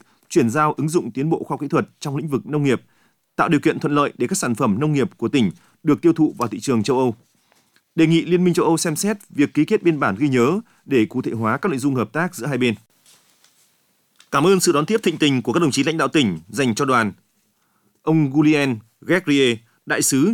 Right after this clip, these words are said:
trưởng phái đoàn Liên minh châu Âu tại Việt Nam cho biết, đây cũng là địa phương đầu tiên ông đến làm việc khi bắt đầu nhiệm kỳ tại Việt Nam.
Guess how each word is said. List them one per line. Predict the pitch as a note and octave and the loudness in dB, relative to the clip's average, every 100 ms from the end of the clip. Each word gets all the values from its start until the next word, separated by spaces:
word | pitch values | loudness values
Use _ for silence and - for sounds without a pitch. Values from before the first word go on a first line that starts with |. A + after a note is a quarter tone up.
| G#3 | -2
trưởng | - D#3 | 0 0
phái | A2+ | 0
đoàn | D3+ C#3 C3+ | 0 0 2
Liên | E3 | 2
minh | D#3+ | 0
châu | D3 D3 | 0 2
Âu | D3+ | 0
tại | A2+ | 0
Việt | A2+ A2 | -4 -4
Nam | C#3 C3 | -4 -2
cho | C#3 | 0
biết, | F#3+ G#3 _ _ _ _ _ - | 0 -2 _ _ _ _ _ -2
đây | E3 D#3 | 2 2
cũng | F3+ | 2
là | F3+ | 0
địa | B2+ A2+ | 0 -2
phương | - D#3 | 0 2
đầu | B2+ | 2
tiên | F3+ F3 | 2 0
ông | D#3+ D3+ | 0 -2
đến | C#3+ | -2
làm | D#3+ | -2
việc | A#2 B2 - _ _ | 0 0 -2 _ _
khi | - E3+ | 0 0
bắt | F3+ | 2
đầu | D#3 A#2+ | 0 0
nhiệm | C3+ | -2
kỳ | - B2 | -4 -4
tại | A2+ | -2
Việt | G#2+ | -4
Nam. | C3 B2+ | -2 -4